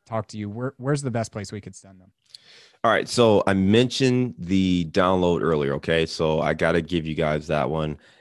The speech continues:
Speaker 2: Uh, you can go to chasmcapital dot com slash twenty-one hacks.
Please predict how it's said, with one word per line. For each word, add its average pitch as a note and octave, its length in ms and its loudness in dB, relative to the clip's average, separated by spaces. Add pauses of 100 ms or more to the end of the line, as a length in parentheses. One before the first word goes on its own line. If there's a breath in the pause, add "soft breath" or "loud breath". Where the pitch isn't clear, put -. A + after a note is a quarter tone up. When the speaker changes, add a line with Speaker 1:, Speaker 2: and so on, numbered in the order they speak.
(120)
Speaker 2:
Uh, D2+ 460 0
you F2+ 140 0
can F2+ 80 -4
go E2+ 100 0
to D#2+ 60 -2
chasmcapital E2+ 720 -2
dot D#2+ 200 -2
com D#2+ 260 -4
slash D#2+ 460 -4
twenty-one E2 500 -4
hacks. - 480 -6